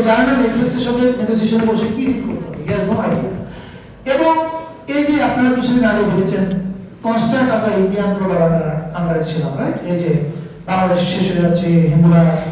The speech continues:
বাংলাদেশ থেকে পালিয়ে যাচ্ছে, এই প্রোপাগান্ডার সময় আমরা কিছু নামে, কিছু বেনামে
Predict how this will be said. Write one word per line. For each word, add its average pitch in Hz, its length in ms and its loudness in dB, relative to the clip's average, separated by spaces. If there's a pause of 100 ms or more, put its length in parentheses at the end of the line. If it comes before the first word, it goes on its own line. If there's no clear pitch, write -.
(240)
বাংলাদেশ 165 300 2
থেকে 170 180 -2
পালিয়ে 185 280 2
যাচ্ছে, - 240 0 (880)
এই 269 60 4 (100)
প্রোপাগান্ডার 269 540 0
সময় 214 320 0 (840)
আমরা 247 200 2 (800)
কিছু 240 180 -8 (120)
নামে, 202 220 0 (280)
কিছু 226 240 -6
বেনামে 196 280 -4